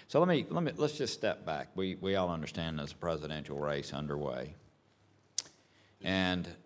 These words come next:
and we understand, those of us here understand that we spend one percent of our U S budget on foreign aid, one percent. But there's no question that during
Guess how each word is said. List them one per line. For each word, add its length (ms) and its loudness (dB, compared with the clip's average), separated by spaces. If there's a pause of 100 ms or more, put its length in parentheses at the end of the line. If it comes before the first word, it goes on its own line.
and 220 0
we 140 2
understand, 840 0 (300)
those 240 2
of 80 -2
us 220 4
here 460 2
understand 600 -2
that 240 -2
we 120 0
spend 360 -4
one 180 -2
percent 520 -4
of 160 -6
our 220 0 (140)
U 160 0
S 140 0
budget 520 2
on 200 -8
foreign 320 -4
aid, 280 -4
one 160 -4
percent. 580 -6 (840)
But 180 6
there's 160 2
no 160 6
question 580 6
that 240 0
during 460 2